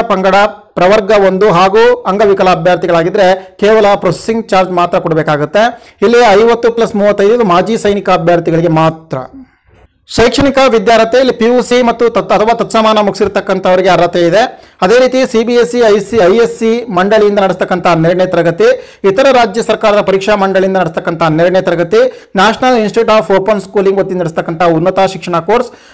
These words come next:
ಅಥವಾ ಮೂರು ವರ್ಷಗಳ ಡಿಪ್ಲೊಮಾ ಅಥವಾ ಎರಡು ವರ್ಷಗಳ ಐ ಟಿ ಐ ಕೋರ್ಸ್ ಅಥವಾ ಎರಡು ವರ್ಷಗಳ ವೃತ್ತಿ ಶಿಕ್ಷಣ ಡಿಪ್ಲೊಮಾ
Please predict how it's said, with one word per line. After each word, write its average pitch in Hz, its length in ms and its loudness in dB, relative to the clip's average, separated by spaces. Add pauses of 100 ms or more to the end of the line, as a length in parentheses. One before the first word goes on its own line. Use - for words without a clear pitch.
(120)
ಅಥವಾ 247 180 0
ಮೂರು 247 340 4
ವರ್ಷಗಳ 240 260 0 (120)
ಡಿಪ್ಲೊಮಾ 214 400 0
ಅಥವಾ 214 220 0
ಎರಡು 196 220 2
ವರ್ಷಗಳ 196 280 0 (100)
ಐ 190 160 4
ಟಿ 196 100 -2 (140)
ಐ 196 40 0
ಕೋರ್ಸ್ 208 320 -2
ಅಥವಾ 226 220 0
ಎರಡು 208 260 2
ವರ್ಷಗಳ 190 260 -2
ವೃತ್ತಿ 180 460 0
ಶಿಕ್ಷಣ 202 320 -6
ಡಿಪ್ಲೊಮಾ 185 420 0